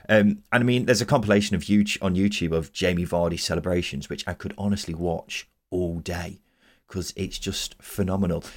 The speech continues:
Even now, I think people are underestimating how good a player he actually is, though. Yes, he doesn't have the pace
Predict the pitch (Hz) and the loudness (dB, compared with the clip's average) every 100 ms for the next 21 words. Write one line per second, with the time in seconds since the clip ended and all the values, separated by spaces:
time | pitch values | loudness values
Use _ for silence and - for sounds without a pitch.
0 | - 123 123 107 113 95 - 113 104 107 | -4 0 4 4 4 2 0 -2 0 0
1 | 107 87 82 - - _ - 120 98 90 | 2 2 0 -8 -20 _ -4 0 2 2
2 | 95 - 80 71 - 76 - _ _ _ | 0 -2 -4 -6 -10 -12 -12 _ _ _
3 | - 95 82 87 - 85 78 76 82 - | -4 -4 -2 -4 -4 -4 -4 -4 -6 -6
4 | - 80 82 - 69 - - - - _ | -8 -6 -6 -6 -8 -8 -18 -20 -20 _
5 | _ _ _ 98 95 - - - - 78 | _ _ _ -2 0 0 -8 -10 -8 -10
6 | - - - 98 80 - - - | -10 -12 -4 -2 -2 -2 0 -2